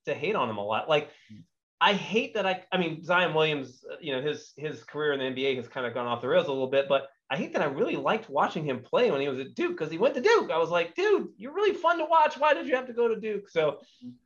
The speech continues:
Speaker 1: um, yeah, it's hard to hate on those one and doners. But I'll tell you, though, Paolo Banchero,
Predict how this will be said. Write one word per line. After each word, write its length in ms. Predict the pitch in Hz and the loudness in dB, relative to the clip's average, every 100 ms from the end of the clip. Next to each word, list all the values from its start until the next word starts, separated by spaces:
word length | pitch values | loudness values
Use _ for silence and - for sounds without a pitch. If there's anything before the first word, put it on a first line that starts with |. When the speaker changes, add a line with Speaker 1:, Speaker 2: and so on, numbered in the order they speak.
| - | 0
Speaker 1:
um, 340 | 170 165 170 - | 0 0 -8 -4
yeah, 360 | 202 214 190 | 0 4 4
it's 100 | 190 | 2
hard 220 | - 202 160 | 2 2 2
to 80 | |
hate 180 | 135 143 | -2 -4
on 100 | 131 | -2
those 140 | 123 113 | -4 -4
one 160 | 113 | -6
and 120 | 113 | -4
doners. 360 | 110 110 107 107 | -4 -4 -6 -4
But 140 | - - | -6 2
I'll 120 | 180 | 4
tell 180 | 277 294 | 4 4
you, 100 | 202 | 4
though, 380 | 180 156 156 - _ _ _ _ _ _ _ | 4 2 0 -14 _ _ _ _ _ _ _
Paolo 220 | 143 208 | 0 0
Banchero, 600 | 226 233 247 254 254 254 | 2 2 2 4 4 2